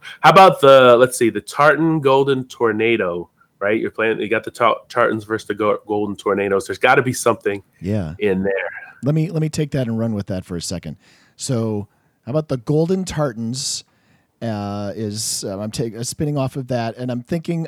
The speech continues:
Speaker 2: of my Greek mythology, and I'm the worst Greek mythology person in this family, but, uh, there's something about, uh, Jason and the Argonauts and the Golden Fleece, right? So maybe there's a, uh, I don't know if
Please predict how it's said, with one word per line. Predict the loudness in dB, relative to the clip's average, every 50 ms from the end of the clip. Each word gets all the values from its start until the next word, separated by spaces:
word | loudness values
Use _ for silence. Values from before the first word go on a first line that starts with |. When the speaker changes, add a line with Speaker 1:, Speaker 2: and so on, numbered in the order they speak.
| -6 -6
Speaker 2:
of | -4 -2 -2 -2 -2 -4 -6 -6 -6
my | -6 -4 -4 -4 -4 -6
Greek | -6 -8 -6 -4 -4 -4 -4 -4 -4
mythology, | -4 -4 -2 -2 0 0 0 0 0 -2 -4 -4 -4 -2 -2 0 -2 -2 -4 -6 _ _ _ _ _ _ _ _ -8
and | -6 -6
I'm | -6 -6 -6
the | -4 -4
worst | -4 -2 -2 -2 -2 -2 -4 -6 -4
Greek | -2 -2 -2 -2 -4
mythology | -4 -2 0 0 0 0 0 -2 -4
person | -4 -2 -2 -2 -2 -4 -4 -4 -4 -4 -6 -6
in | -6 -6 -4
this | -4 -4 -6 -6
family, | -8 -6 -4 -4 -4 -4 -4 -6 -6 -6 -8
but, | -6 -6 -8 -8 -6 -6
uh, | -6 -6 -6 -8 _ _ _ _ _ _ -6
there's | -6 -4 -4
something | -4 -4 -4 -4 -4
about, | -4 -2 -2 -2 -2 -2 -4 -4
uh, | -4 -4 -4
Jason | -6 -4 -4 -4 -4 -4 -4 -6 -6
and | -4 -6
the | -6 -6
Argonauts | -6 -6 -6 -6 -6 -6 -6 -8 -8
and | -8 -8
the | -8
Golden | -6 -6 -6 -6 -6 -6 -8
Fleece, | -8 -8 -8 -8 -8 -8 -8 -8
right? | -8 -8 -8 -8 -8
So | -8 -8 -6 -4 -4 -6 -8 -10 _ _ _ _ _ _
maybe | -10 -6 -6 -4 -4 -4 -6 -6
there's | -6 -6 -6 -6 -8 -8 -8 -8
a, | -6 -6 -6 -6
uh, | -8 -8 -8 -8 -10 -12 -12 _ _ _ _ _ _ _ _ _ _
I | -10 -8
don't | -8 -8 -8 -8
know | -10
if | -10